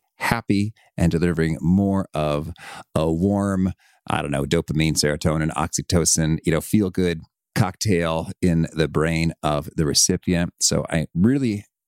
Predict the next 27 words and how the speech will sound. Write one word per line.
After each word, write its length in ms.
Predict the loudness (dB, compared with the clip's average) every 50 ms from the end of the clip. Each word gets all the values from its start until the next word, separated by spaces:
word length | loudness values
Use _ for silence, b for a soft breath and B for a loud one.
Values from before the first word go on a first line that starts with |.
| _ _ _ _
am 140 | 2 2 4
resonating 440 | 4 2 2 0 -2 -2 -2 -2 -2
with 120 | -2 0
that 260 | 0 0 0 0 -2 -2
and 180 | 0 0 0 0 -4 _ _ -2
making 420 | 2 2 2 2 2 0 0 2 2
some 200 | 2 0 0 -2
time 440 | -4 -4 0 0 0 2 0 -2 -4
to 80 | -4
think 240 | -2 0 0 0 0
a 60 | 0
little 260 | 0 2 2 2 0
more 440 | 0 0 0 0 0 0 -2 -4 -6 -8 _ -2
before 320 | -2 0 2 2 2 2
I 200 | 0 -2 -4 -8 -10 _ _ -4
send 240 | -2 0 0 2 2
off 160 | 0 -2 -2
a 60 | -2
message 640 | -2 0 0 0 0 0 0 -2 -2 -2 -4 -6 B B B B B B B B B B 0
or 160 | 0 2 2
say 240 | 2 0 0 0 2
something, 500 | 2 0 0 -2 -2 -2 -2 -2 -2 -6 B B B B _
what 260 | 2 2 2 2 0
specifically 880 | -4 -2 0 2 2 2 0 -2 -6 -8 -10 -8 -6 -6 -6 -6 -10 -12 B B B B B B 0
is 220 | 2 2 2 0
great? 520 | 0 0 -2 -2 -2 -4 -6 -6 -6 -6 -8 b b b b _ 0
And 460 | 0 2 2 0 -2 -4 -4 -6